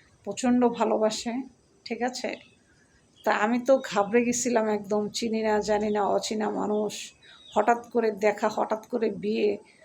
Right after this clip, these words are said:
হঠাৎ করেই মানে তারা পছন্দ করে আমাকে বউ করে নিয়ে যাচ্ছে,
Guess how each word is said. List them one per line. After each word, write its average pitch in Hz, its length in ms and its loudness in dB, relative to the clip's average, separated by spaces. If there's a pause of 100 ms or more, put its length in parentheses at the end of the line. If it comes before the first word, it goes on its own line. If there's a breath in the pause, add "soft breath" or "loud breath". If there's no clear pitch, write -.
(340 soft breath)
হঠাৎ 233 380 0
করেই 240 280 2
মানে 226 240 2
তারা 220 240 4
পছন্দ 214 480 0
করে 220 240 0
আমাকে 214 320 0
বউ 208 220 4
করে 220 240 0
নিয়ে 220 220 0
যাচ্ছে, 202 480 -2